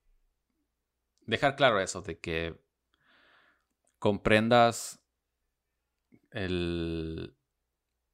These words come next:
de que no siempre vas a salir todo el tiempo con tus amigos, y que va a haber momentos donde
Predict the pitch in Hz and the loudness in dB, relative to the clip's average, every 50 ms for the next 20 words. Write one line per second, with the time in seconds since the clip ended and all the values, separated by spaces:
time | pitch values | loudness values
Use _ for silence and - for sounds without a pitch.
0 | _ _ _ - - 98 98 101 95 - 101 95 95 92 95 98 98 101 101 101 | _ _ _ -18 -6 0 0 0 2 2 2 2 2 0 -2 -2 0 2 2 2
1 | 104 110 110 110 104 98 - _ _ _ _ - - - 113 110 110 110 107 98 | 4 2 2 0 0 -2 -6 _ _ _ _ -14 -6 -2 2 2 2 2 0 -4
2 | - - 107 107 104 104 101 98 92 - - _ _ _ _ _ - - _ _ | -2 2 4 4 6 6 4 4 0 -4 -14 _ _ _ _ _ -20 -20 _ _
3 | _ _ _ _ - 120 98 98 98 - 110 107 104 98 92 90 87 85 82 - | _ _ _ _ -6 -2 0 0 2 4 4 6 6 8 6 6 4 2 0 -6
4 | - - - _ _ _ _ _ _ _ - - - 101 95 98 101 101 - - | -12 -20 -20 _ _ _ _ _ _ _ -6 -2 0 2 2 2 0 -2 -2 -4
5 | - 98 104 117 127 117 107 - 110 104 101 107 - 98 98 - - 98 90 85 | -4 0 2 2 2 0 -2 -4 -6 -6 -6 -6 -8 -8 -12 -12 -12 -12 -12 -12
6 | 85 82 85 87 90 - - - - 90 85 85 85 85 82 82 85 82 - - | -14 -16 -18 -20 -20 -20 -20 -20 -20 -20 -20 -18 -14 -12 -10 -10 -12 -12 -8 -4
7 | 95 90 87 87 87 90 98 104 104 107 107 107 104 - 113 110 104 104 98 92 | -2 -2 0 0 0 0 0 -2 -4 -4 -4 -6 -6 -8 -8 -6 -4 -4 -6 -4
8 | 87 87 85 85 82 82 - | -4 -4 -4 -4 -6 -8 -12